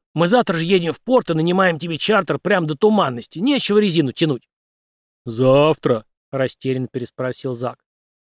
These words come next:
«Да, дружище, завтра. С утра заедем в твою пещеру, соберёшься и в порт». «Работа. Генерал приказал сделать всё».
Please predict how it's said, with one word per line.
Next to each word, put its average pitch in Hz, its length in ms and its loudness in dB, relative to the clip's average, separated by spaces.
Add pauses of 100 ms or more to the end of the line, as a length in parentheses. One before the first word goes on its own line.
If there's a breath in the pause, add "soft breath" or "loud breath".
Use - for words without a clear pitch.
(220)
«Да, 240 320 4
дружище, 156 580 -2
завтра. 170 500 0
С - 100 -14
утра 202 300 2
заедем 180 360 2
в - 60 -14
твою 180 220 2
пещеру, 202 480 0
соберёшься 190 640 -2
и 247 60 2
в - 100 -6
порт». 139 340 -2 (600)
«Работа. 131 760 2 (160)
Генерал 135 420 2
приказал 135 560 2
сделать 131 400 0
всё». 165 320 2